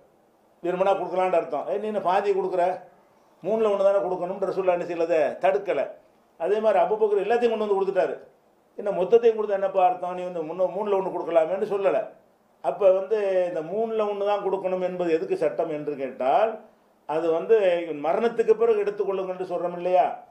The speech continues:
அதுக்கு தான் அந்த ஒரு சட்டமே வரும். அதாவது அது, அது கூட ஒரு தெளிவான ஹதீஸ் இருக்குது. என்ன ஹதீஸ் இருக்குன்னா, முசாப் இப்னு சாது, அதாவது சாது, சாது அவர்கள் அவங்க சொல்றாங்க,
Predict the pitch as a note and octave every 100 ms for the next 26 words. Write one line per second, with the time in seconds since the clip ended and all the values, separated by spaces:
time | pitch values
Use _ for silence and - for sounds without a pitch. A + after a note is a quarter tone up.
0 | _ _ A#2+ C#3+ F#3 F3+ A3 G3 F3+ E3+
1 | E3 D#3+ D#3 D3+ E3+ E3+ C#3+ C3+ A#2 -
2 | _ _ _ _ _ D3+ E3 E3 E3+ F#3
3 | F3 D#3+ D3 C#3+ C#3 C#3+ D#3 D#3+ E3+ F3+
4 | F#3 E3+ E3 E3+ F3 E3+ D3 D3+ E3 C#3
5 | B2 A2+ A2 _ _ _ _ - E3 F3
6 | D3 D3+ C3+ A#2 B2+ C3+ C3 E3 - -
7 | _ _ _ _ _ _ _ _ _ _
8 | _ _ _ _ - E3 G#3 G#3 G3+ F#3+
9 | F3+ E3+ D#3 - E3 D#3+ D#3 C#3+ - -
10 | C3 D#3 D#3 E3 E3+ G3+ G3 F3 E3+ F3+
11 | G3 F#3 E3+ D#3+ C#3 D3+ D3+ C#3 D3 D3+
12 | F3+ G3 C3+